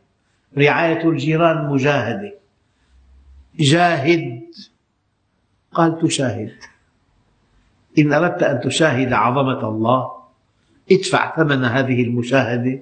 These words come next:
جهادا. "وجاهدهم به". الجهاد الثاني الجهاد الدعوي، "جاهدهم به"، وسمى الله هذا الجهاد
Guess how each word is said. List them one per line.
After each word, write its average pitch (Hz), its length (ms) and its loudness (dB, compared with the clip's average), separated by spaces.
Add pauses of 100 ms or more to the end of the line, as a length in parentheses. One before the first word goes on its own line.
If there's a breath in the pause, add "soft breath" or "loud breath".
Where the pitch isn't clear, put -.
(260)
جهادا. 147 640 0 (1600 loud breath)
"وجاهدهم 160 800 0
به". 120 420 -2 (680)
الجهاد 165 440 0
الثاني 156 600 -2 (1300)
الجهاد 143 520 2
الدعوي، 117 1000 -2 (1080)
"جاهدهم 147 720 2
به"، 110 480 -2 (1700 soft breath)
وسمى 160 420 2
الله 147 420 0
هذا 139 140 0
الجهاد 139 680 -2